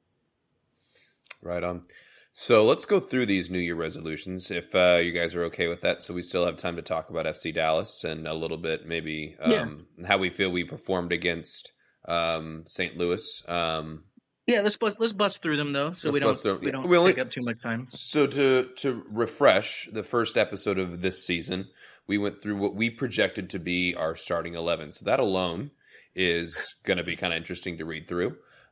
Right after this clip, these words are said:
Speaker 1: Um, and then our, what they would say is their New Year resolution. So not ours, but, like, from their,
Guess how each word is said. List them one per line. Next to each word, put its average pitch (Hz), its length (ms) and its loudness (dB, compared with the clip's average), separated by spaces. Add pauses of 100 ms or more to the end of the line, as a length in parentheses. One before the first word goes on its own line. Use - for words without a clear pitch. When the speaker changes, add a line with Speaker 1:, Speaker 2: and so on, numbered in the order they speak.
Speaker 1:
Um, 95 340 2
and 98 160 -2
then 95 520 2
our, 87 560 -2 (100)
what 95 340 -6
they 120 220 8
would 131 180 2
say 104 220 4
is 92 140 0
their 90 180 -2
New 87 80 -6
Year 80 160 -6
resolution. 76 680 -10
So - 140 -8
not 95 320 -4 (400)
ours, 95 680 -2
but, 87 380 -4
like, 80 240 -6
from 85 380 -6
their, 85 560 -2